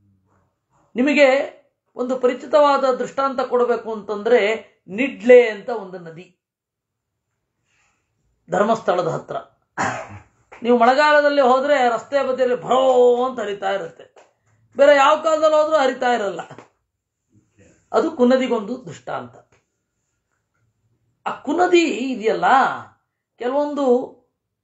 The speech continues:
ಕುನದಿಗಳಿರ್ತದೆ ಅಥವಾ ಉಪನದಿಗಳಿರುತ್ತೆ. ಉದಾಹರಣೆಗೆ ಅರ್ಕಾವತಿ, ಅವಾಗ, ಈಗ ಎಲ್ಲ ಅರ್ಕಾವತಿ ಸೈಟ್ ಆಗೋಗಿದೆ ಬಿಡಿ.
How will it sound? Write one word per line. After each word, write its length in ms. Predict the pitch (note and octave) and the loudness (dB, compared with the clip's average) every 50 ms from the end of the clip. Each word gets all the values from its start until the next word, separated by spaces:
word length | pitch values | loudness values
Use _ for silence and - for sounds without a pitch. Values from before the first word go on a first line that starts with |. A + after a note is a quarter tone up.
| _ _ | _ _
ಕುನದಿಗಳಿರ್ತದೆ 840 | - C4+ C#4+ C#4 - C4+ B3 B3 A#3 A3+ G#3+ G#3 - A3 G#3 A#3 | -6 -2 -2 -2 0 0 0 0 0 0 -2 -4 -4 -2 0 2
ಅಥವಾ 280 | B3+ B3+ G#3+ G3+ - A#3+ | 2 2 0 0 -2 -2
ಉಪನದಿಗಳಿರುತ್ತೆ. 1120 | A3 G3 - A3+ A3+ A3 A3 F#3+ G#3 F#3+ F#3 F3 E3 D#3 - - _ - - - _ _ - | -4 -4 -6 -8 -10 -8 -8 -6 -6 -4 -4 -4 -6 -10 -14 -16 _ -20 -20 -20 _ _ -4
ಉದಾಹರಣೆಗೆ 540 | A3 B3+ C4 B3 A3+ A3 G3 G3 G#3+ A3 G#3 | 0 4 4 4 4 2 0 -2 -6 -4 -4
ಅರ್ಕಾವತಿ, 600 | F3+ E3 - - A#3+ A3+ A3 G3 E3+ - - - | -4 -6 -4 -4 -2 0 0 -2 -4 -8 -12 -14
ಅವಾಗ, 400 | - C3+ D3+ F#3 A3 A#3+ A#3+ - - - - - _ _ _ _ _ _ _ _ _ - | -12 -4 -2 0 2 2 0 -2 -4 -8 -10 -18 _ _ _ _ _ _ _ _ _ -16
ಈಗ 160 | F3 A3 A3 | -8 -4 -2
ಎಲ್ಲ 360 | A#3+ A#3 A3+ A#3 A#3+ A3+ G#3+ | -2 0 0 2 2 2 2
ಅರ್ಕಾವತಿ 560 | G#3+ G#3+ A#3 A#3 A#3 A3+ A3+ A3 A3+ B3 A#3 | 0 0 0 0 2 2 0 -2 -4 -6 -8
ಸೈಟ್ 260 | - - G#3+ A3 A3 | -6 -4 -4 -4 -2
ಆಗೋಗಿದೆ 440 | A3+ G#3 G3+ G3 G3 F3+ E3+ D#3 D3 | -2 -2 0 -2 -4 -6 -6 -10 -14
ಬಿಡಿ. 320 | C#3+ C#3+ - A#2+ - _ | -14 -14 -16 -16 -18 _